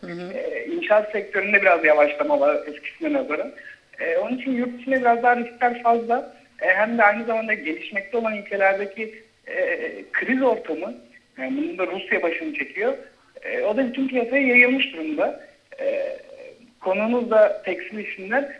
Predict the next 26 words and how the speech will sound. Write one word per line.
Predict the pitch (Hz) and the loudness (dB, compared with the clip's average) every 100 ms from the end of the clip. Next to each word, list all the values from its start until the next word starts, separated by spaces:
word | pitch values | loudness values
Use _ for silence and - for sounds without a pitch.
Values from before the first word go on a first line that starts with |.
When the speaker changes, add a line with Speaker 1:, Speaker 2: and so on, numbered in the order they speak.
| - 175 | -10 -6
Speaker 1:
Evet. | 170 147 | -4 -4
Speaker 2:
E, | - 170 | -2 -2
dediğim | 180 254 233 | 0 0 -2
gibi | 185 175 | 0 0
yani | 175 | 0
özellikle | 151 180 202 240 - 226 - - _ | 0 4 4 2 -2 -2 -4 -16 _
bu | - 180 | -8 -4
Rusya | 247 247 262 | -4 -2 -6
krizi, | - 202 185 262 294 - - _ | -4 -8 -4 -4 -6 -10 -20 _
e, | - 165 | -6 -4
hem | 196 254 - | -2 -2 0
tekstil | 233 233 - 269 | -2 -2 -6 -2
tarafını, | 269 208 - 196 254 - - - _ - | 0 -2 -6 -10 -10 -16 -20 -20 _ -2
e, | 170 160 | 0 2
hem | 190 254 | 0 0
de | 262 | 2
yurt | 220 233 - - | 0 -2 -10 -8
içindeki | 240 233 254 240 - - - | -6 -4 -4 -6 -6 -18 -16
likitte | - 254 240 240 | -14 -12 -4 -4
sorunundan | 226 226 226 240 233 | -2 -4 -4 -4 -2
dolayı | 214 202 190 | -2 -2 -4
inşaat | 190 254 254 | 0 0 0
tarafında, | 233 202 196 208 277 285 - _ _ - | -4 -4 -8 -8 -6 -8 -14 _ _ -4
e, | 202 202 | -2 0
büyük | 254 - | -2 -4
sıkıntılar, | - 240 233 240 233 - | -8 -8 0 0 0 -4